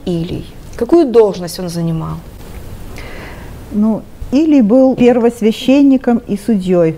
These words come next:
Speaker 2: в израильском
Speaker 1: Вот
Speaker 2: народе.
Speaker 1: что такое первосвященник? Вот за что он несет ответственность?
Speaker 2: Он нес ответственность за служение, которое происходило в храме.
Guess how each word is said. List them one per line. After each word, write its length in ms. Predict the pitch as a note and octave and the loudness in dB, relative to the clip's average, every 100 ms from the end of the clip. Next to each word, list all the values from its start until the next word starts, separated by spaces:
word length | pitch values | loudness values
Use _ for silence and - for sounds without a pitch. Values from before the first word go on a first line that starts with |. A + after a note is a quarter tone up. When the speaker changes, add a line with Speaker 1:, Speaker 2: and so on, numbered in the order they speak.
| - | -8
Speaker 2:
в 60 | |
израильском 600 | D#3 F3 F3 E3+ - F3 | -4 -2 0 -2 -4 -2
Speaker 1:
Вот 60 | F3+ | 0
Speaker 2:
народе. 240 | F3+ F3+ - | 2 2 0
Speaker 1:
что 100 | D4 | -2
такое 280 | D4+ D4 | 2 4
первосвященник? 960 | C#4+ C4 B3 B3+ A#3+ A#3+ - F#3+ D#3+ D#3+ | 2 0 2 0 0 -4 -2 -2 -2 -4
Вот 120 | G3 | -4
за 100 | F#3+ | -2
что 260 | G#3+ - D#4+ | -4 -2 0
он 120 | D4 | 0
несет 260 | C4 C4 B3+ | -2 -2 -2
ответственность? 800 | B3 - C#3 - G2 - - - - - - - - - - - | -4 -4 -6 -8 -12 -14 -16 -16 -16 -16 -16 -18 -18 -16 -16 -4
Speaker 2:
Он 160 | G#3 A#3 | 0 2
нес 180 | C4 | 2
ответственность 720 | A#3+ A3+ A#3 B3+ - G#3 G#3+ F#3+ | 0 0 0 0 -2 0 0 0
за 120 | G3 F#3+ - - | -2 -4 -14 -4
служение, 500 | G#3+ G#3 A#3 E3+ D#3+ | -4 0 0 0 -4
которое 340 | - F3 E3 | -6 -4 -4
происходило 720 | E3 D#3 D#3+ - D3+ D#3+ D3+ D3+ | -4 -6 -6 -6 -6 -4 -4 -4
в 60 | |
храме. 480 | - - D3 C#3+ F#3 | -6 -6 -4 -4 -6